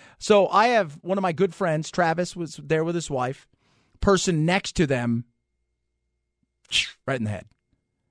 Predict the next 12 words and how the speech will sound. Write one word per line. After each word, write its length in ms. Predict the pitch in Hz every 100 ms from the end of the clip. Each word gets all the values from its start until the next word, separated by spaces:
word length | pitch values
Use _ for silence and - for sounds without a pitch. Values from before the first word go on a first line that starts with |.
| _ _ _ _ _
And 640 | 143 135 127 120 120 120
the 60 | 110
person 280 | 165 143 143
next 280 | 151 - -
to, 220 | 139 135
on 200 | 135 127
the 100 | 135
other 160 | 175
side 140 | 151 143
of 40 | 120
his 100 | 104
wife, 320 | 113 104 -